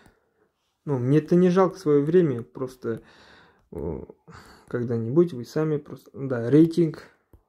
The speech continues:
хороший. Ого-го, какие у нас оценки здесь, какие вот... Я семь тысяч, помните, сказал? Более. А тут более тридцать тысяч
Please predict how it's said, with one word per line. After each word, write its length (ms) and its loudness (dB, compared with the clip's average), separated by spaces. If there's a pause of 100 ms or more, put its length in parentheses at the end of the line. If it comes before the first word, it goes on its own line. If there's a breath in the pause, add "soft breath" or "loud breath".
хороший. 520 -2 (1160 soft breath)
Ого-го, 1300 2
какие 540 0
у 100 0
нас 260 -4
оценки 600 -4
здесь, 420 -16
какие 480 0
вот... 260 -8 (140 soft breath)
Я 140 -4
семь 320 4
тысяч, 520 -6
помните, 300 -4
сказал? 360 -14 (640)
Более. 420 4 (1080)
А 160 2
тут 280 6
более 640 6 (1800)
тридцать 640 2
тысяч 560 0